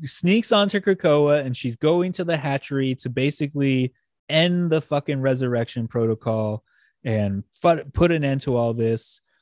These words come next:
But before she can, she goes to visit the arm-, the, oh no, sorry, I, I mixed up. It's Destiny who is in the har-,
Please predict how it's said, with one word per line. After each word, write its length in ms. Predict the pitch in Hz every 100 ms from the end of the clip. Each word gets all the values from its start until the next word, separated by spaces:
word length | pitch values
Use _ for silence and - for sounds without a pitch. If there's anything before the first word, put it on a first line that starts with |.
| _ _ -
But 160 | 113
before 360 | 120 - 175 185
she 160 | - 160
can, 340 | 165 147 143
she 140 | - 123
goes 420 | 151 165 175 170
to 80 | 156
visit 400 | 135 143 143 143 -
the 140 | 131 -
arm-, 260 | 127 131 123
the, 280 | 127 120 - 131
oh 180 | 117
no, 140 | 104 95
sorry, 280 | - 98 101 117 113
I, 120 | 110
I 40 | 110 113
mixed 300 | 104 - 92
up. 120 | 85 -
It's 180 | 110
Destiny 500 | 107 143 - 123 107
who 120 | 107 104
is 140 | 101
in 80 | 101
the 80 | 104
har-, 240 | 104